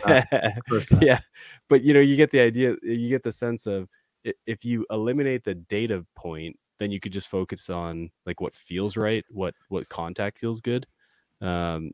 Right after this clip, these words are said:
Speaker 2: and it's almost inescapable at this point to say, "Okay, is the data valid?" So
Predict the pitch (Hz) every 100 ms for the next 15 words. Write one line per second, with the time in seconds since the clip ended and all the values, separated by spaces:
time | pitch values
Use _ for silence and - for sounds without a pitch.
0 | - 101 123 120 113 107 92 - 101 113
1 | 92 90 82 90 - 87 85 - 90 87
2 | 87 85 87 _ _ _ _ _ _ _
3 | _ _ _ - - - 110 95 98 85
4 | 90 87 78 98 87 85 - 92